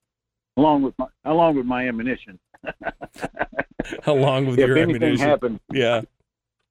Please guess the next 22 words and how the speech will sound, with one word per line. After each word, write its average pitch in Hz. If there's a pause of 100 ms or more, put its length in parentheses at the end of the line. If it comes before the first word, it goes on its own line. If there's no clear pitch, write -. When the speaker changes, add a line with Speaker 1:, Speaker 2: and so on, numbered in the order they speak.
(400)
Speaker 1:
I, 135
I've 135
got 151
at 131
least 151
ten 175
gallons 156
of, 110 (180)
of 113 (100)
fresh 135
water 117 (1600)
to 113
hit 131
the 120
road 120
with 98 (120)
if 95
I 101
have 101
to 107
evacuate. 90 (160)
Speaker 2:
Sure. 120